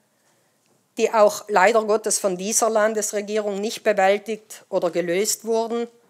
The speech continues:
und die sich aufgrund auch natürlich bestimmter Faktoren, die man nicht voraussehen konnte, natürlich auch verschärft haben. Aber die Lösung vieler realer Probleme bleibt weiterhin auf der Strecke.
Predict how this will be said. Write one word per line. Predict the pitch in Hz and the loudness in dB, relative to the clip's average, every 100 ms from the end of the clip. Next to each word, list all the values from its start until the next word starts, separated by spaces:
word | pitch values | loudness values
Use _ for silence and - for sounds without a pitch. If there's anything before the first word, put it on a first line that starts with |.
| _ _ _ _ _ _ | _ _ _ _ _ _
und | 214 - | -10 -6
die | 233 | 0
sich | 262 285 - | 2 2 2
aufgrund | 165 - 170 240 - | 2 2 0 0 -2
auch | - 151 233 - - - _ | 0 2 2 -4 -14 -18 _
natürlich | - 165 220 196 175 - - - - - _ _ | -10 -6 -2 0 -2 -4 -6 -6 -6 -12 _ _
bestimmter | - 196 - 220 208 | -8 -6 -4 -6 -4
Faktoren, | - 196 - - 185 202 196 | 0 2 0 -2 0 0 0
die | 185 | -6
man | 170 160 | -6 -4
nicht | 180 208 - | -6 -10 -18
voraussehen | - - 180 185 202 - 185 185 156 | -10 -8 -6 -4 -2 -4 -2 -4 -4
konnte, | - 170 208 214 | -6 -6 -4 -8
natürlich | 190 165 190 185 180 | -8 -6 -6 -6 -4
auch | 180 175 | -2 -2
verschärft | - - 233 196 - - | -4 -2 0 0 -2 -8
haben. | 170 156 156 - _ _ _ _ _ _ _ | -6 -6 -8 -14 _ _ _ _ _ _ _
Aber | 202 190 | -2 0
die | 190 | 0
Lösung | 190 208 277 - 220 | 2 4 4 0 -2
vieler | 185 233 220 196 | -4 -2 0 2
realer | 185 170 185 214 | 4 6 6 4
Probleme | - 180 185 190 202 202 196 - _ _ | 0 -2 0 0 2 2 2 -2 _ _
bleibt | - 175 175 - | 2 2 2 -2
weiterhin | 165 180 180 190 180 | -2 -2 -6 -8 -8
auf | 170 - | -10 -10
der | 160 | -12
Strecke. | - 160 156 - 165 | -6 -4 -4 -6 -14